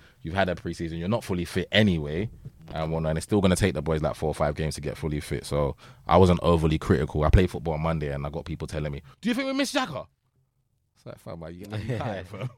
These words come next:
Speaker 2: It's
Speaker 1: Are you
Speaker 2: just,
Speaker 1: high?"
Speaker 2: let's calm down,
Speaker 1: No, man,
Speaker 2: bro.
Speaker 1: that second, bro, it's the first game of the
Speaker 2: Let's
Speaker 1: season,
Speaker 2: calm down, let's
Speaker 1: fam.
Speaker 2: breathe,
Speaker 1: Yeah,
Speaker 2: bro.
Speaker 1: yeah, yeah. But I thought the boys were good overall. Um, good performance, good win, and, um, yeah, I s-, I saw enough there to say that we'll,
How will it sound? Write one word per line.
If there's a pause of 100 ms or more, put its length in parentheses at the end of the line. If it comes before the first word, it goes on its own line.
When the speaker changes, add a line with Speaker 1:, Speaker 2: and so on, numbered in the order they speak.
Speaker 2:
It's
Speaker 1:
Are
you
Speaker 2:
just, (100)
Speaker 1:
high?" (180)
Speaker 2:
let's
calm
down,
Speaker 1:
No,
man,
Speaker 2:
bro.
Speaker 1:
that
second,
bro,
it's
the
first
game
of
the
Speaker 2:
Let's
Speaker 1:
season,
Speaker 2:
calm
down,
let's
Speaker 1:
fam.
Speaker 2:
breathe,
Speaker 1:
Yeah,
Speaker 2:
bro.
Speaker 1:
yeah, (200)
yeah. (500)
But
I
thought
the
boys
were
good
overall. (280)
Um,
good
performance,
good
win, (420)
and,
um,
yeah,
I
s-,
I
saw
enough
there
to
say
that
we'll,